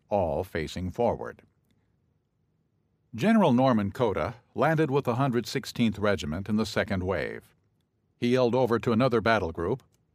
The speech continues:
"What outfit is this?" Someone yelled back, "Fifth Rangers." Cota replied, "Well, God damn it then, Rangers, lead the way."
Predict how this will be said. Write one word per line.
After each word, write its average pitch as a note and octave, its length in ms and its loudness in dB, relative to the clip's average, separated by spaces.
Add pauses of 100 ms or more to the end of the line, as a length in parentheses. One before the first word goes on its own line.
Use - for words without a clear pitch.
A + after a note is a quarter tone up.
"What G#3+ 140 6
outfit G#3+ 420 4
is B2+ 160 2
this?" G#2+ 500 0 (540)
Someone A#2 380 2
yelled G#2+ 240 0
back, F#2+ 320 0 (360)
"Fifth - 300 2
Rangers." A#2+ 680 0 (500)
Cota A2+ 220 2
replied, F#2+ 600 -2 (440)
"Well, C#3+ 280 6
God D#3+ 320 2
damn C#3 260 6
it G#2 140 0
then, G#2+ 180 2
Rangers, B2+ 640 2
lead C#3+ 260 2
the C3 80 4
way." E2+ 480 2